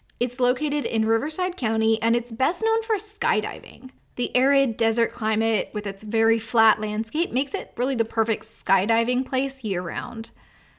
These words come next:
The home that the Turpins bought was located at one sixty Muir Woods Road. Shortly after, Luis gave birth to their final child, and first child in ten years, a girl they named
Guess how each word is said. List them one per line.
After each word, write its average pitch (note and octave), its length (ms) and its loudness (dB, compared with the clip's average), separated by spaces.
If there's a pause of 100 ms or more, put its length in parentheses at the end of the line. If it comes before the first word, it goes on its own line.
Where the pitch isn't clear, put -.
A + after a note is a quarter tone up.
(480)
The B3+ 200 4
home F#4 240 4
that B4 100 0
the A#4+ 100 -2
Turpins A3 440 0
bought G3 180 0
was A3 180 -4
located B3 580 0
at G#3+ 260 0
one B3 340 -2
sixty A#3 680 -4
Muir B3+ 440 2
Woods A3 500 0 (180)
Road. F3+ 480 -4 (960)
Shortly G4 360 2
after, G#3 540 0 (140)
Luis B3+ 360 0
gave A4 300 2
birth G#3+ 380 -2 (180)
to C4 200 -2
their B3 220 0
final C4 540 -2
child, B3+ 640 0 (280)
and A#3+ 240 2
first E4 300 0
child F4 300 4
in D4 100 0
ten B3+ 220 2
years, F#3+ 420 -6 (340)
a A3+ 80 -2
girl C4+ 440 0
they A3+ 200 0
named G#3+ 360 -2